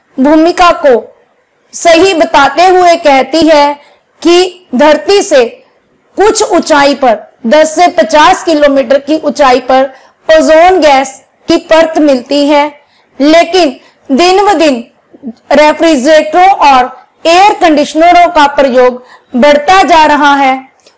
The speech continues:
इन उपकरणों में जो ठंडा करने वाली प्रशीतक के रूप में गैस प्रयोग होती है, वो इस ओजोन को नष्ट करती है, जिसके कारण धरती की सुरक्षा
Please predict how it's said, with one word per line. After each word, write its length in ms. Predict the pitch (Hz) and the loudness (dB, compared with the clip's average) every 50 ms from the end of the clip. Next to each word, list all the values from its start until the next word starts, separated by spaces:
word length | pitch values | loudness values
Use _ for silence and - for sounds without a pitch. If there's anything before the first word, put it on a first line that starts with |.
| _ _ _ _ _ _ - | _ _ _ _ _ _ -2
इन 200 | 359 381 403 427 | 0 0 0 0
उपकरणों 720 | - - 370 294 - - - 320 302 285 277 311 349 370 370 | -2 -2 -4 -4 -4 -2 -2 0 0 2 2 2 2 2 2
में 320 | 339 302 262 226 220 - _ _ _ _ _ _ _ | 2 0 -2 -4 -6 -12 _ _ _ _ _ _ _
जो 220 | 254 226 330 349 370 359 - - _ _ _ _ _ _ _ _ _ _ _ | -2 0 2 0 0 -2 -6 -14 _ _ _ _ _ _ _ _ _ _ _
ठंडा 400 | - 359 339 320 320 359 370 403 | -2 0 2 2 2 2 2 0
करने 380 | 392 392 370 330 311 311 302 302 | 0 0 0 0 2 0 0 0
वाली 300 | 285 277 254 240 233 226 220 226 _ _ _ _ _ _ _ | 0 0 0 0 -2 -4 -8 -10 _ _ _ _ _ _ _
प्रशीतक 640 | - 330 320 - - 349 349 359 - 392 403 - - | -2 -2 0 0 -2 -2 -2 0 -2 -2 -2 -2 0
के 120 | 370 349 330 | 0 0 2
रूप 240 | 302 285 269 302 294 | 2 0 -2 -2 -2
में 280 | 285 294 302 294 285 294 - _ _ _ _ - | 0 0 0 0 -2 -6 -12 _ _ _ _ -8
गैस 480 | 247 214 285 294 302 339 370 - - - - | -4 0 2 2 2 2 2 0 -4 -6 -2
प्रयोग 440 | 339 311 302 262 269 277 294 269 285 | -2 0 0 0 2 0 2 2 2
होती 400 | 285 277 254 262 - 254 254 233 | 0 0 0 -2 -4 -6 -6 -2
है, 180 | 262 262 254 262 262 - _ _ _ _ _ | -2 -2 -2 -2 -4 -8 _ _ _ _ _
वो 380 | 247 240 302 320 339 349 339 339 | -4 0 2 2 2 2 0 -2
इस 300 | 339 320 320 311 - - _ - | -4 -4 -4 -4 -8 -10 _ 0
ओजोन 420 | 294 277 233 240 269 269 277 285 277 | 0 2 2 0 -2 -2 -2 -4 -2
को 380 | 269 294 294 320 349 339 - - - _ _ _ - | 0 2 2 2 2 -2 -6 -14 -20 _ _ _ -4
नष्ट 460 | 269 294 320 349 370 359 - - 370 | 0 0 2 2 0 -2 -2 -6 -6
करती 460 | - - 294 254 233 - - 269 262 | -2 -2 -2 -2 -2 -4 -4 -4 -4
है, 280 | 233 233 226 196 - _ _ _ _ _ _ _ _ _ _ _ _ _ | -4 -4 -6 -6 -8 _ _ _ _ _ _ _ _ _ _ _ _ _
जिसके 500 | - 247 254 330 320 - - - 370 370 359 | -4 -2 -2 -2 -2 -4 -2 0 0 0 0
कारण 460 | 359 311 285 269 262 262 269 277 285 277 _ _ _ _ _ _ - | 0 0 0 2 2 0 0 -2 -6 -10 _ _ _ _ _ _ -6
धरती 480 | 240 233 285 302 294 302 - 381 381 370 | -2 0 0 0 0 -2 -2 -2 -2 -2
की 200 | - 311 311 302 | -2 -2 -2 -2
सुरक्षा 500 | - - 311 285 277 277 285 - 320 320 | -2 -2 -2 -2 -2 -4 -4 -2 -2 -2